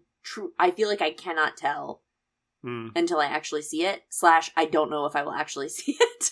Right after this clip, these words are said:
Speaker 1: 'cause it looks
Speaker 2: Yeah.
Speaker 1: sort of dumb. But maybe it won't be. Maybe, it feels like it's gonna come down to the editing.
Speaker 2: Looks like it's based on a book. I've just been Googling it as you've
Speaker 1: Yes,
Speaker 2: been talking.
Speaker 1: it is based on a book.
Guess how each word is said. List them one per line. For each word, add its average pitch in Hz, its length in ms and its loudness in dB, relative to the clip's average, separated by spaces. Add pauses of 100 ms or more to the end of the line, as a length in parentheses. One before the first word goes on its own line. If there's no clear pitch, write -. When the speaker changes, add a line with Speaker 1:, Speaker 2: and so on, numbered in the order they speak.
(120)
Speaker 1:
'cause 302 240 -2
it 302 100 -6
looks 247 320 2
Speaker 2:
Yeah. - 80 0
Speaker 1:
sort 196 220 2
of 185 100 -8
dumb. 156 300 0 (260)
But 233 160 2
maybe 349 320 12
it 285 140 4
won't 226 240 0
be. 147 200 -4
Maybe, 220 300 2 (100)
it 233 160 0
feels 349 240 4
like 330 240 -2
it's - 140 0
gonna 202 220 2
come 208 160 -6
down 170 180 -2
to 160 60 -4
the - 180 -6
editing. 139 540 0 (880)
Speaker 2:
Looks 131 160 -8
like 127 160 -2
it's 113 120 -8
based 117 300 -4
on 117 100 -2
a 113 100 -4
book. 113 360 -2
I've 117 160 -4
just 120 240 -8
been 110 160 -6
Googling 113 480 -2
it 113 60 -2
as 120 180 -2
you've 123 100 2
Speaker 1:
Yes, - 200 8
Speaker 2:
been 131 100 6
talking. 151 180 8
Speaker 1:
it - 40 4
is 120 60 2
based 160 300 0
on - 120 -6
a - 60 -8
book. - 240 -8